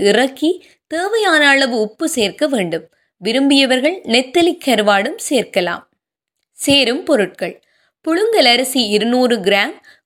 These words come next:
கொத்தமல்லி இருபத்தைந்து கிராம், நற்சீரகம் பதினைந்து கிராம்,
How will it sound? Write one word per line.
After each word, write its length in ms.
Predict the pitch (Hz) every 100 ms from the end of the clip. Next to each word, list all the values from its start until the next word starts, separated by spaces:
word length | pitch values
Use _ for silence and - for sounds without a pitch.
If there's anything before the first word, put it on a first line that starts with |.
| -
கொத்தமல்லி 640 | 320 320 453 403 269 254 -
இருபத்தைந்து 720 | 214 240 359 359 269 214 190
கிராம், 380 | 185 185 185 320 -
நற்சீரகம் 760 | 214 226 247 - 370 359 302 294 277
பதினைந்து 600 | 214 208 311 339 240 185
கிராம், 380 | 185 185 220